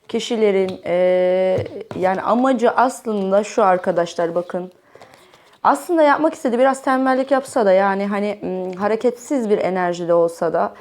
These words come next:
en başta önünüzdeki, yani şu an hayalini kurduğu şeyler, şeyi direkt söyleyeyim arkadaşlar size, kendini akışta bırakmak, yani size gelmek. Ama burada en başta önemli olan şeylerden biri de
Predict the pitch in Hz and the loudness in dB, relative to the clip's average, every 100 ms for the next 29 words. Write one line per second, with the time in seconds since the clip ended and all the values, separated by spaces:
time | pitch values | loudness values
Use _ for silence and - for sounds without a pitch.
0 | - - - _ 262 320 349 320 311 254 | -20 -20 -20 _ 2 2 4 2 2 0
1 | - 214 247 285 294 285 262 277 277 277 | 0 0 0 0 0 0 -2 -2 -2 -4
2 | 277 277 - - - 294 285 - 403 285 | -4 -4 -10 -8 0 2 2 2 2 2
3 | 285 302 294 311 311 277 220 226 220 269 | 2 4 4 2 0 -2 0 -4 -2 2
4 | 247 233 - 208 277 247 247 240 254 254 | 4 4 2 -4 -2 -2 0 2 2 2
5 | - 240 220 240 233 220 220 208 208 247 | 0 0 2 2 0 0 0 0 0 -4
6 | 240 - 214 202 208 220 - - - - | -4 -8 -4 0 0 -2 -10 -20 -20 -20
7 | - 247 233 226 208 180 185 - - 202 | -6 0 0 0 -2 -2 -6 -6 -8 -6
8 | - - 220 196 185 175 165 151 - 190 | -8 -4 0 2 0 0 -6 -8 -6 -4
9 | 175 175 175 - - - - - 240 202 | -4 -4 -8 -12 -20 -20 -12 -2 0 2
10 | 170 160 170 - 294 302 262 269 - _ | 2 0 -4 0 2 4 0 -2 -12 _
11 | 208 311 269 247 - 330 311 247 - - | -2 0 2 0 2 2 2 2 0 -2
12 | 262 262 254 226 202 226 233 214 185 180 | 0 0 0 0 0 0 0 0 0 -2
13 | 185 247 254 208 214 | -2 -2 0 2 0